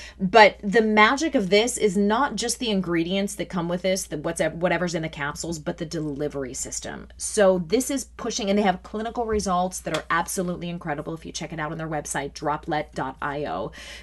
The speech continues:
you will see how this works. There is solid science behind this, and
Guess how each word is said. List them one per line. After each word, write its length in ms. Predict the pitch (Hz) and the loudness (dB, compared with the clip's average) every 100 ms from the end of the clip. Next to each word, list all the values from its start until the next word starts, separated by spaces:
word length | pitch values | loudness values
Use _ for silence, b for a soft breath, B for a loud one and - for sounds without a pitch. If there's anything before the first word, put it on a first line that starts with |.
| B | B
you 200 | 165 196 | 0 2
will 160 | 190 190 | 4 2
see 540 | - - 180 180 185 | 2 -2 -2 -2 -4
how 400 | - - 175 185 | -4 0 6 8
this 260 | 185 196 - | 8 2 0
works. 600 | 160 156 214 - - - B B B | 0 -2 -2 -4 -6 -6 B B B
There 240 | 185 190 | 4 6
is 200 | 185 175 | 4 2
solid 500 | - 202 175 175 170 | 2 4 4 2 -2
science 500 | - 220 214 220 214 | 0 2 2 0 -4
behind 440 | 220 196 208 202 | -4 -2 0 0
this, 280 | 185 190 - - | 0 -2 -4 -8
and 440 | 190 170 165 170 | -6 -4 -4 -8